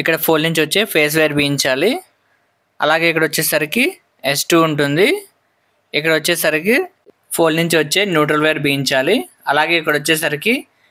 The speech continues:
ఎల్ టూ ఉంటుంది. ఇక్కడ ఇంట్లో నుంచి వచ్చే న్యూట్రల్ వైర్ బిగించాలి. అలాగే ఇక్కడ వచ్చేసరికి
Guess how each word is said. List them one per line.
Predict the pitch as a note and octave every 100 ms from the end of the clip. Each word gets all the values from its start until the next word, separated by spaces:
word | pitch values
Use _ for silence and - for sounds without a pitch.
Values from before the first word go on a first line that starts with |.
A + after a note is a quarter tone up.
| _ C#3+
ఎల్ | D3+ F3
టూ | E3+
ఉంటుంది. | D#3 D3 C#3 D3+ B3+ G4+ - _ _ _ _ _ E3+
ఇక్కడ | D#3+ E3+ E3+
ఇంట్లో | F3 F3+
నుంచి | F3+ E3+
వచ్చే | E3 D#3+ G#3+ F#3
న్యూట్రల్ | E3 D#3+ D#3+
వైర్ | E3 D#3+
బిగించాలి. | D3+ D3+ D3+ C#3 D#3 C#4+ G4+ _ _ _ _ _ -
అలాగే | D#3 E3+ F#3 F3+
ఇక్కడ | F3
వచ్చేసరికి | E3 E3+ E3+ D#3+ D#3